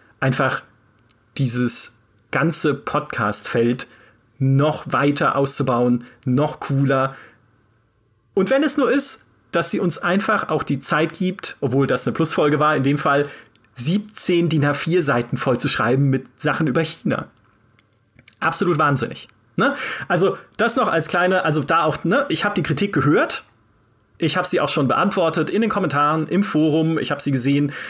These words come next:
in den iTunes-Bewertungen und so weiter. Also das ist jetzt nix, was irgendwie so völlig spurlos an mir vorbeigeht und ich sage, ho, ho, ho, ho,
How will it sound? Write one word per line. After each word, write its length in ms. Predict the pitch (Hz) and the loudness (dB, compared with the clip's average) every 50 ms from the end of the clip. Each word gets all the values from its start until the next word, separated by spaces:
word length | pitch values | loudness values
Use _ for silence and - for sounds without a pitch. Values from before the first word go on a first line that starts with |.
| - - | -10 -4
in 140 | - 180 175 | -2 0 2
den 160 | 196 190 185 | 2 2 0
iTunes-Bewertungen 1080 | - - 160 170 - 185 170 156 - 156 131 143 147 147 - 156 143 143 143 143 143 | 0 0 -2 0 0 0 0 0 0 0 0 0 0 0 0 0 2 2 2 0 0
und 200 | 143 - 175 185 | 0 0 0 0
so 120 | - 160 123 | 0 0 0
weiter. 340 | 127 127 135 135 170 147 - | 0 0 0 2 2 0 2
Also 160 | - 123 127 | 2 0 0
das 160 | 131 135 139 | 0 0 0
ist 100 | 156 117 | 0 0
jetzt 200 | 135 131 - - | 0 0 -2 -2
nix, 200 | 190 - - - | -4 -4 -4 -2
was 200 | 170 151 - - | -2 -2 -2 -2
irgendwie 340 | - 196 151 139 135 139 139 | 0 -2 -2 0 0 0 0
so 160 | 131 131 135 | 2 2 0
völlig 300 | 123 - - 143 135 139 | 0 0 0 0 0 0
spurlos 380 | - - 160 151 143 143 135 135 | 0 0 2 2 2 2 0 0
an 80 | 135 131 | 0 0
mir 80 | 135 | 0
vorbeigeht 400 | - 123 127 143 - 190 170 - | 0 0 0 2 2 2 0 0
und 80 | 123 139 | 0 -2
ich 80 | 127 | 0
sage, 180 | - 135 117 113 - - | 0 0 -2 -2 -4 -2
ho, 260 | 254 247 254 - - - | -2 -2 -2 -2 -2 -2
ho, 240 | - 202 - - | -2 -2 -2 -4
ho, 240 | - 185 - - - | -4 -4 -4 -4 -4
ho, 160 | 165 143 - | -4 -4 -4